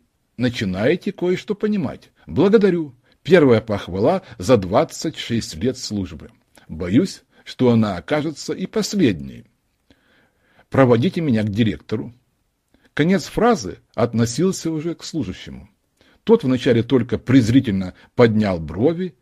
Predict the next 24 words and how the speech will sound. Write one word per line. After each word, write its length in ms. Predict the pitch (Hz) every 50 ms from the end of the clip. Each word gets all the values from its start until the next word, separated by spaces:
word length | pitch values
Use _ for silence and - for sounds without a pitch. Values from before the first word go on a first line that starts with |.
| _ _
и 100 | - 95
пожал 400 | 101 - 101 101 - 95 107 113
плечами, 580 | 117 - 135 127 - - 98 87 78 76 78 - _ _ -
но 180 | - 104 117 117
Мяч, 420 | 113 120 151 214 196 - - - _ _ _ _ _ _ _ _ _ _ _ _ _
загнув 600 | - 85 85 104 147 143 127 160 165 170 135 - -
отворот 600 | 120 117 117 104 120 135 127 123 107 - - _
пальто, 520 | - 101 107 104 101 - 190 202 196 - _ _ _ _ _ _ _
показал 460 | - 139 135 - 147 147 165 156 131 117
ему 160 | 110 113 113
свой 340 | 113 - 101 101 104 101 90
значок, 640 | - 95 95 95 - - - 190 196 - - _ _ _ _ _ _ _ _ _ _ _
и 120 | - 131 123
служащий 640 | 117 - 139 190 233 220 156 127 107 - - 95 85
мгновенно 800 | 80 98 107 123 131 131 123 107 107 147 196 214 202 196 190 185
преобразился 880 | - - - 131 123 107 98 113 107 101 87 113 160 180 - - - 143
в 40 | 107
весьма 480 | 95 101 92 - - 110 117 95 90 - - - -
любезного 880 | 92 110 117 101 87 90 113 165 165 165 175 175 175 175 180 180 180 _
и 120 | - 135
готового 560 | 117 98 107 - - 139 147 160 170 165 180 165
к 100 | - -
услугам 440 | 104 - - 123 143 135 139 139
человека. 580 | - - - 127 110 87 82 76 - - - -